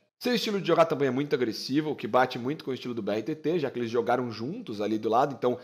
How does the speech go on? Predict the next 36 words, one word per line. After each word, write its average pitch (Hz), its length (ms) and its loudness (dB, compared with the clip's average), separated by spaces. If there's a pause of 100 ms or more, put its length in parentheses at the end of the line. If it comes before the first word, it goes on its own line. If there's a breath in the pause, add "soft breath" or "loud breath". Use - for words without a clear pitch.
(160 loud breath)
ainda 117 260 0
tem 120 140 -2
um 117 40 -4
entrosamento, 120 640 -2
ponto 120 340 -2
a 107 40 0
mais 107 220 -4
para 120 180 -2
os 143 140 -2
dois, 131 400 4 (240 soft breath)
sempre 190 200 -2
jogando 156 200 2
à 107 60 -4
frente, 170 460 0
tentando 135 320 -4
zone 120 220 -4
nos 117 220 -6
inimigos. 156 580 2 (260 loud breath)
O 180 140 4
Dilde 151 320 -2
sempre 180 240 -8
tenta 170 220 -2
impor 165 360 2
um 151 120 0
pouco 147 240 0
do 139 80 -10
seu 139 240 -2
ritmo 120 580 -2
ali, 127 340 4 (220 soft breath)
principalmente 139 420 -2
quando 123 140 -4
tá 117 120 0
com 120 80 -8
o - 20 -4
seu 120 180 -4
trash. 92 400 -2